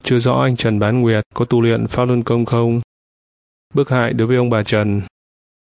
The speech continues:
Vì từ chối viết tuyên bố từ bỏ Pháp Luân Công, người từ đồn công an thị trấn Tam Khu đã bắt giữ ông Trần Thanh Bân lần đầu vào tháng bảy năm một chín chín chín. Cảnh sát Vương Chính Đông đánh đập ông,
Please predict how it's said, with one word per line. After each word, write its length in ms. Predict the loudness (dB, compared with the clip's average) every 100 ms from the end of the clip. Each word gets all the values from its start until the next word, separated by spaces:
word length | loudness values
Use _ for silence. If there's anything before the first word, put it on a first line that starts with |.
| _ -2
Vì 140 | 0
từ 140 | 0
chối 280 | 0 2 2
viết 220 | 2 0 0
tuyên 200 | -2 0
bố 200 | 0 0
từ 180 | 0 -2
bỏ 280 | 0 -2
Pháp 180 | -2 -2
Luân 200 | 0 0
Công, 340 | 0 0 0 -4 _ -4
người 220 | 0 0
từ 100 | 0
đồn 160 | 0 0
công 220 | 0 0
an 180 | 0 0
thị 160 | -2 -2
trấn 180 | -2
Tam 240 | 0 0 0
Khu 420 | 2 2 2 0
đã 80 | 0
bắt 160 | -2
giữ 200 | 0 0
ông 280 | 2 2 0
Trần 260 | -2 -2 0
Thanh 240 | 0 0
Bân 300 | 0 0 0
lần 200 | 0 0
đầu 340 | 0 0 0 0
vào 100 | -2
tháng 220 | 0 0
bảy 320 | 0 0 -4 -2
năm 140 | 0
một 120 | 0
chín 160 | 0 -2
chín 120 | 0
chín. 320 | 0 0 0 -4 _ _ _ -6
Cảnh 160 | -2 -2
sát 220 | 0 0 0
Vương 180 | 0 0
Chính 220 | 0 0
Đông 380 | 2 0 0 0
đánh 180 | 0 0
đập 160 | 0
ông, 300 | 0 0 0